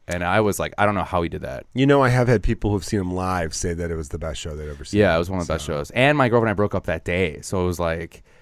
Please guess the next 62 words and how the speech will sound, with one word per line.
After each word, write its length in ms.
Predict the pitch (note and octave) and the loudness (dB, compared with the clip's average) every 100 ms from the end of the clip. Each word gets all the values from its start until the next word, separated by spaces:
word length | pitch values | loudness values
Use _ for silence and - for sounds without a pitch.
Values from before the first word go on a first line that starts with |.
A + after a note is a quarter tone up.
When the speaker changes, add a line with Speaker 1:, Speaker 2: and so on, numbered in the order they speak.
| _ _ - | _ _ -2
Speaker 1:
and 220 | F#2+ F2+ | 0 4
I 80 | G2 | 2
Speaker 2:
Was 140 | F#2+ - | 2 2
it 40 | |
Speaker 1:
still, 120 | G#2+ | 4
I 40 | G2+ | 6
Speaker 2:
after 180 | A#2+ - | 6 6
Speaker 1:
still 160 | F3 | 6
Speaker 2:
the 40 | C#3 | 8
Speaker 1:
have 100 | C3+ | 8
Speaker 2:
show, 100 | A#3 | 10
Speaker 1:
good 140 | A#3+ | 10
Speaker 2:
or 20 | F3 | 10
Speaker 1:
memories 360 | A2+ B2 F2 | 8 6 2
of 120 | D2 | -2
it. 140 | - - | -8 -4
Speaker 2:
you 80 | B2 | 2
break 260 | A#2+ C#3 | 4 4
up 160 | C#3 - | 2 2
in 100 | B2 | 2
the 60 | |
Speaker 1:
Yeah, 60 | A2 A2+ | 6 6
it 40 | |
was 80 | - | 8
on 80 | D3+ | 8
Speaker 2:
morning? 20 | |
Speaker 1:
my 80 | B2 | 6
birthday. 520 | F#2+ C3+ - C#2 - - - - | 6 4 2 -6 -8 -18 -20 -20
Speaker 2:
She 160 | - - | -8 -2
dumped 240 | A#2+ A#2+ D3 | 0 2 2
you 60 | |
on 40 | C#3+ | 2
your 80 | |
birthday? 540 | G2 G#2+ A#2+ E3+ F#3+ E3+ | 2 0 0 -2 -2 2
Speaker 1:
Yeah, 120 | C#3+ C#3 | 4 4
she 100 | B2+ | 6
gave 120 | C3+ | 4
me 80 | C3+ G#2+ F#3 - - | 4 2 -2 -6 -4
a, 160 | A2+ - | -2 0
<laughs> 0 | |
she 120 | A#2+ | 4
gave 120 | C3 | 4
me 100 | C3+ | 6
a 60 | A#2 | 6
card 260 | A2+ A2+ G2+ | 6 6 4
that 80 | |
said, 300 | F#2 F#2+ F2+ | 0 -2 0
uh, 300 | E2 D2 C#2+ - | 0 -2 -4 -2
Speaker 2:
So 80 | A2+ | 2
you 60 | |
Speaker 1:
"There's 100 | G2 | 4
Speaker 2:
just 60 | F#2+ | 6
Speaker 1:
more 140 | A2+ A#2 | 8 8
to 100 | G#2+ | 4
come" 440 | - G2+ D#2+ B1 - - - - - - _ _ _ - - - - - - - _ - - - | 2 2 0 -6 -18 -20 -20 -20 -20 -20 _ _ _ -20 -20 -20 -20 -20 -20 -20 _ -20 -4 2
on 180 | G#2+ G2 | 4 2
it, 120 | - | 0
'cause 160 | A2+ | 0
it, 140 | A2 - | 0 0
she, 220 | - B2+ - | 0 0 0
Speaker 2:
<laughs> 320 | - B2+ - | -2 -2 4
Speaker 1:
originally 240 | D3+ E3 | 8 8